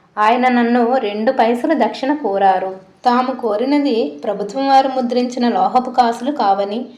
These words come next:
ఒక పైసా నిష్ఠ, రెండో పైసా సబూరి, సంతోషంతో కూడిన ఓరిమి అని ఆయన వివరించారు.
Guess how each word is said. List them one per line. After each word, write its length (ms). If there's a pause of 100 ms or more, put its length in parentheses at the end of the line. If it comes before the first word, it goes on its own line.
(340)
ఒక 180
పైసా 440
నిష్ఠ, 340 (500)
రెండో 320
పైసా 380
సబూరి, 580 (400)
సంతోషంతో 760
కూడిన 400
ఓరిమి 580 (200)
అని 280 (340)
ఆయన 300
వివరించారు. 720